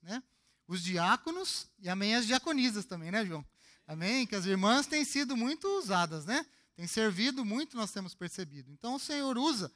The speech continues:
essas pessoas o quê? Pra pastorear os irmãos ali, né? Porque a igreja, ela é o lugar de habitação,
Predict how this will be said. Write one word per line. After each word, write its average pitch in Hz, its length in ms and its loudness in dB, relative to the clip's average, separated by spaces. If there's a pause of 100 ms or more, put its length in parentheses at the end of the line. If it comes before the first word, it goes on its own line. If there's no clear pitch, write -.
(360)
essas 175 280 -6
pessoas 220 500 -2
o 247 60 -8
quê? 147 240 -6 (640)
Pra 170 140 -4
pastorear 226 800 0 (380)
os 190 140 -4
irmãos 220 420 2
ali, 170 320 -2
né? 170 180 -16 (240)
Porque 254 220 -4
a 294 80 4
igreja, 196 640 0 (600)
ela 185 240 0
é 226 60 4
o 247 60 2
lugar 220 680 0
de 165 160 -6
habitação, 311 720 -2